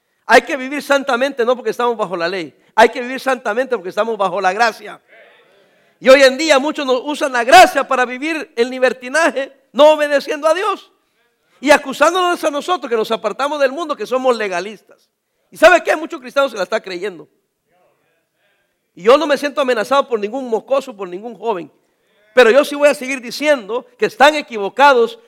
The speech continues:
tratando de comp-, eh, a-, arreglarse y quedar a cuentas bien con este mundo. Jamás un cristiano real va a poder estar a cuentas y a bien con este mundo. Yo no me siento amenazado, nomás que la Biblia enseña esto.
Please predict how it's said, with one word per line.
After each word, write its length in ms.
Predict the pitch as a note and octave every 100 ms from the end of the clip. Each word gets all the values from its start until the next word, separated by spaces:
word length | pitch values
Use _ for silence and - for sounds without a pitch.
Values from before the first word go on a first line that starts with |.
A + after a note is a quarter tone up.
| _
tratando 480 | G#3+ - C4 C#4 B3+
de 140 | A#3
comp-, 200 | G#3+ F#2+ _ - - _ - -
eh, 140 | - -
a-, 160 | G3+ G#3
arreglarse 680 | - G3 G#3 F#3 B3+ C#4+ B3+
y 40 |
quedar 220 | G3 A#3
a 80 | A3
cuentas 360 | A3+ A#3+ A#3+ F#3
bien 180 | G#3 G#3+
con 140 | F#3+
este 200 | G3 F#3
mundo. 240 | F#3+ F#3 D#3+
Jamás 480 | F3 G#3+ D4 D4+ _ _
un 160 | B3+
cristiano 500 | C4 A3+ - B3 C4+
real 420 | A3+ G3 C#4+ F4+ - _ -
va 60 | A#3
a 60 |
poder 160 | A3+ A#3
estar 200 | - A3+
a 80 | F#3+
cuentas 400 | A3 A3 G#3+ F3+
y 60 |
a 80 | D#3+
bien 180 | F#3 G3
con 160 | E3
este 200 | E3+ -
mundo. 320 | D3 D3 B2 _ _ _ _ _ _ _ _ _ _ _ _ _ -
Yo 80 |
no 80 | A3
me 80 | G#3+
siento 240 | A#3 G3
amenazado, 500 | G#3 F3 D#3+ A3 G3+
nomás 240 | E3+ F#3 G3+
que 120 | G3+
la 100 | E3
Biblia 240 | G#3 C4
enseña 400 | F3+ G3+ F#3 F3+
esto. 260 | E3+ - _